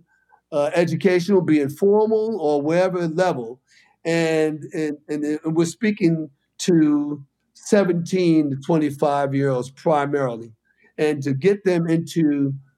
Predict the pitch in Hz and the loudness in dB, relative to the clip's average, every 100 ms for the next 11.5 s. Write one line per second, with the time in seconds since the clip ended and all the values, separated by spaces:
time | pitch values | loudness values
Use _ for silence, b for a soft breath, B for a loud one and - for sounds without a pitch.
0 | _ 160 147 135 135 135 139 180 180 165 | _ -2 0 2 0 -2 0 0 0 -2
1 | 160 - 139 - - 196 165 151 147 143 | -2 -6 -10 -4 0 2 2 0 -2 -8
2 | _ _ 160 151 139 135 175 160 143 151 | _ _ -4 -4 -6 -4 0 0 -2 -6
3 | 143 139 139 - _ _ - 139 156 208 | -4 -4 -6 -14 _ _ -2 0 2 2
4 | 190 139 135 139 _ _ - 151 143 - | 2 2 -2 -6 _ _ -4 -4 -4 -8
5 | 127 185 196 196 165 147 139 160 208 208 | 0 0 2 -2 -2 -2 -2 0 0 0
6 | 185 - 196 185 180 - _ _ _ 180 | -4 0 2 2 -4 -12 _ _ _ -2
7 | 185 175 185 185 185 170 180 170 170 - | -2 0 2 2 2 0 0 0 0 -6
8 | _ _ _ _ 156 156 147 147 143 165 | _ _ _ _ -2 0 0 -2 -2 -2
9 | 170 165 165 160 - 165 156 139 _ 165 | -2 0 0 0 -4 -8 -6 -8 _ 0
10 | 151 139 139 135 B - 135 151 156 139 | 2 4 2 -2 B -8 0 0 0 -2
11 | - 135 135 135 | -6 -2 2 2